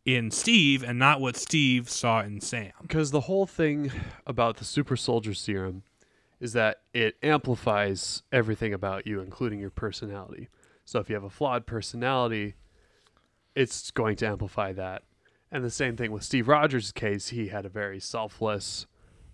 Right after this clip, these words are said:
Speaker 2: um, you know, humble personality, and that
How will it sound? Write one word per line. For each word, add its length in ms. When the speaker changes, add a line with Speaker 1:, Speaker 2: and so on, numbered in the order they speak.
Speaker 2:
um, 440
you 140
know, 320
humble 580
personality, 800
and 160
that 280